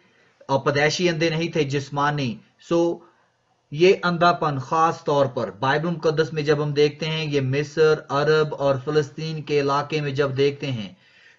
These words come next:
तो बहुत ज्यादा वहां पर अंधे पाए जाते थे। उस इलाके में बहुत ज्यादा धूल उड़ती थी, बहुत ज्यादा गर्मी, गुबार और हवा और या फिर दूसरी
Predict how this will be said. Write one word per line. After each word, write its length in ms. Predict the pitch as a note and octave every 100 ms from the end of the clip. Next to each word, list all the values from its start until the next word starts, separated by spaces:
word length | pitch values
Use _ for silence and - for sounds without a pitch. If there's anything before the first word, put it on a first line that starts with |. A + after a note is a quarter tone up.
| _ -
तो 140 | D#3
बहुत 500 | C3 D3+ E3 F3+ D#3+
ज्यादा 320 | E3 D#3+ D#3
वहां 280 | D3 D3 D3+
पर 160 | D3+ D3
अंधे 340 | D3 C3+ C#3+
पाए 240 | C#3 C3
जाते 360 | B2 A#2+ A#2 G#2
थे। 160 | F#2+ - _ _ _ _ -
उस 200 | D3+ D3+
इलाके 420 | D3+ D3 C#3+ D#3
में 160 | D3 C3+
बहुत 260 | C3+ C#3+
ज्यादा 540 | C#3 C3+ C3 C3+ C3 - _ _ -
धूल 380 | A#2+ C#3 D3+ D#3+
उड़ती 360 | D#3+ D#3 D#3+
थी, 420 | D#3 D#3+ D#3 D3+ - _ _ A2+
बहुत 300 | C#3 D#3 C#3+
ज्यादा 320 | D3 C#3 C3+
गर्मी, 720 | B2 C3+ D3 D3+ D#3+ E3 D#3+ _ _ -
गुबार 840 | A#2+ C3 C3+ C#3 D3 D#3 D#3 D3+ _ _ -
और 580 | D3+ D#3+ D3 F#2+ F2 _ _ _ _ -
हवा 400 | D3 D#3 D#3+ E3
और 320 | D#3+ D3+ D3
या 220 | D3 D#3 D3+
फिर 200 | D#3 C3+
दूसरी 680 | C3+ D#3+ D#3 D3 B2+ -